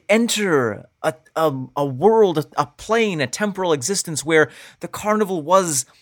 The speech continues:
the, the eternal, and we could, we could be, we could live there forever. Do you think that's true?" And my friend said, "No, the cops will arrest you." <laughs> I said, "Oh, well, let's go home then."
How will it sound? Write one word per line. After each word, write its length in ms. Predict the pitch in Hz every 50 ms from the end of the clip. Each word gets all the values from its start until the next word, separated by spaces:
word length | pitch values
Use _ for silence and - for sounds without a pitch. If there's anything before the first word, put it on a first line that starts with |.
| _ _ _ _
the, 320 | 143 143 190 170 170 170
the 240 | 143 123 170 170 175
eternal, 520 | 156 - - - 285 302 269 208 151 127
and 120 | 120 120 120
we 100 | 127 123
could, 320 | - - 143 120 113 -
we 80 | 135 131
could 160 | - 135 113
be, 380 | - 147 151 151 143 127 123 - _
we 100 | 143 135
could 140 | 135 135 135
live 260 | 175 226 302 254 214
there 220 | 196 202 170 151 139
forever. 560 | - - 147 147 196 247 269 202 147 117 110
Do 100 | 117 185
you 100 | 226 262
think 220 | - - 269 247
that's 240 | 254 240 233 233 -
true?" 460 | - - - 240 254 277 285 285 285 _ _ _ _ _ _ _ _ _ _ _ _ _ _ _ _ _ _ _ _ _ _ _ _ _ _ _ _ _
And 80 | 139 135
my 80 | 143 139
friend 220 | - 160 156 147
said, 240 | 131 160 147 135 123 _ _ _ _ _
"No, 300 | - 156 185 190 175 151
the 100 | 131 135
cops 380 | 131 - 170 175 170 143 - -
will 140 | 147 135 127
arrest 340 | 123 135 131 127 - - 127
you." 140 | 127 143 - - - -
<laughs> 160 | - - -
I 1900 | 262 254 - - - - 233 202 139 - - - 180 190 - _ _ _ - 165 151 - _ _ _ _ _ _ _ _ _ _ _ _ - 147 147
said, 220 | - - 240 226 -
"Oh, 220 | 247 - - - - - - - - 285 247 -
well, 100 | - 185
let's 180 | 202 233 214
go 160 | - 220 180 165
home 200 | 165 170 160 151
then." 200 | 147 127 120 113